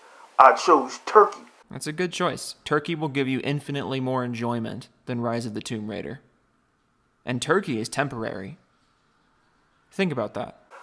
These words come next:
Speaker 1: I knew what my priorities was. My priorities was not gaming.
Speaker 2: <laughs> My pri-, <laughs> no, sorry.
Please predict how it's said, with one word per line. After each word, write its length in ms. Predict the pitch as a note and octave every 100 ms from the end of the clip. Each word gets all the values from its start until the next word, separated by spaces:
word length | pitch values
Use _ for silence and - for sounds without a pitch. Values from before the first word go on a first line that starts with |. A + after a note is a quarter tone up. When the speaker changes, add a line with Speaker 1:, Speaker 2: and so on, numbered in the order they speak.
| -
Speaker 1:
I 100 | D#3+
knew 140 | G#3 G3+
what 120 | F3
my 140 | F3+
priorities 680 | - - F3 A3+ B3 F#3+ D3
was. 360 | C#3 G#2 - - - -
My 140 | D#3+ E3
priorities 600 | F3 F3 G#3+ G3+ F#3 C#3+
was 180 | D3+ D#3+
not 320 | F#3 C#3+ C#3+
gaming. 380 | G#3+ G3+ B2 - - -
Speaker 2:
<laughs> 240 | - -
My 140 | D3+ A2+
pri-, 640 | - - E3+ A3 G#3+ G#3 - A3 -
<laughs> 300 | - A#4+ B4
no, 280 | G3+ E3 C#3+
sorry. 400 | - A#2+ B2